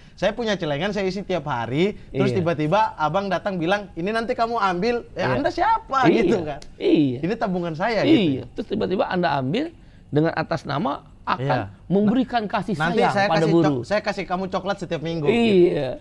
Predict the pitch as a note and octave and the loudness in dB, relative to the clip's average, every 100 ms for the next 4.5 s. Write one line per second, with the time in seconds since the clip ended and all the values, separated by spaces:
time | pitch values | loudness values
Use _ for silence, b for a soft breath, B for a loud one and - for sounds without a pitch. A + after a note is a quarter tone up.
0 | b b - F3+ A3+ A3+ A3+ G3+ G#3+ A3 | b b 2 4 4 2 4 2 4 4
1 | A#3+ G#3 D3 - - E4+ A3 F#3+ E3 D3 | 4 2 0 2 4 4 4 2 2 -2
2 | D#3 b b - E3 E3+ D3 C4 E4+ - | -6 b b 0 2 4 2 0 -2 -6
3 | B B B - - B3 C#4+ D#4 D#4+ D4 | B B B -12 0 2 2 2 -2 0
4 | B3+ A#3+ - F3+ D#3+ | -2 -2 0 2 0